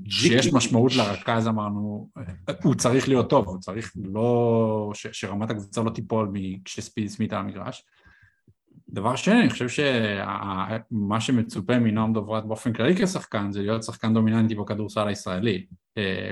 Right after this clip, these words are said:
Speaker 2: ועזוב אותי מהכדורסל הישראלי כמכלול, אני רוצה שיהיה דומיננטי בהפועל ירושלים כדי שנצח משחקים. אה, וכרגע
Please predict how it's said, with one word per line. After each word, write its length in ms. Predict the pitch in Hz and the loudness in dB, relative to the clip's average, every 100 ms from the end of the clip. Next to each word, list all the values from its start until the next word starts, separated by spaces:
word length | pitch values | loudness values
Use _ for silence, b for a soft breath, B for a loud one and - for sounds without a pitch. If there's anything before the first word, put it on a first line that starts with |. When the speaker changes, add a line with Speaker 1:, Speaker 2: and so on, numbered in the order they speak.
| 98 | -6
Speaker 2:
ועזוב 600 | 98 95 92 92 104 131 | -4 -2 0 0 0 0
אותי 140 | 131 | 4
מהכדורסל 500 | 113 107 110 101 107 | 2 2 -2 -2 -4
הישראלי 380 | 101 - 104 110 | -4 -6 -6 -4
כמכלול, 460 | 98 92 92 110 92 | -4 -6 -2 0 0
אני 80 | 92 | -4
רוצה 200 | 92 110 | -6 -8
שיהיה 180 | 113 | -4
דומיננטי 380 | 107 104 104 104 | -2 0 0 0
בהפועל 280 | 98 95 110 | -4 0 0
ירושלים 560 | 104 104 101 123 113 95 | 0 -4 0 2 2 0
כדי 100 | 92 | -6
שנצח 320 | 95 104 104 | -6 -6 -4
משחקים. 600 | 101 - - 98 92 147 - _ _ 92 _ _ _ - | -6 -8 -6 -4 -2 -2 -4 _ _ -20 _ _ _ -2
אה, 380 | 101 95 98 95 95 98 - 104 101 | 0 2 2 0 -2 -4 -6 -10 -4
וכרגע 760 | 104 - 107 104 143 165 151 | -4 0 -2 2 2 4 2